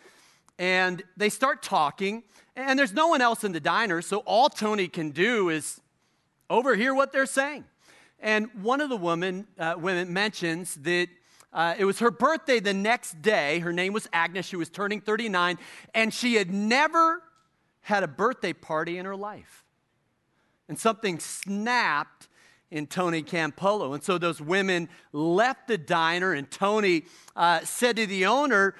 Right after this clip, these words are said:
"Hey, hey, are they regulars?" He said, "They come in here every night about the same time." And Tony said, "What do you say we decorate the place and throw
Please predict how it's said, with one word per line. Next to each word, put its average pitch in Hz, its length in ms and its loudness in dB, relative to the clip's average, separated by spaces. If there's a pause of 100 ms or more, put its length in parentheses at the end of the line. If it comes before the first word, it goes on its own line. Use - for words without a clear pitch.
(100)
"Hey, 226 120 0
hey, 233 120 4
are 208 140 4
they 214 120 0
regulars?" 185 840 0
He 175 100 -8
said, 165 220 -6
"They 208 80 -6
come 185 240 -4
in 185 80 -4
here 175 100 0
every 180 220 -2
night 170 180 -6
about 165 260 -2
the 160 60 -12
same 196 320 -4
time." 196 480 0
And 117 100 -12 (380)
Tony 247 300 2
said, 202 320 2 (240)
"What 262 260 0
do 453 80 -2
you 339 80 2
say 262 300 2
we 208 380 -4 (640)
decorate 247 720 2
the 156 80 -4
place 165 640 0
and 185 180 -2
throw 233 320 4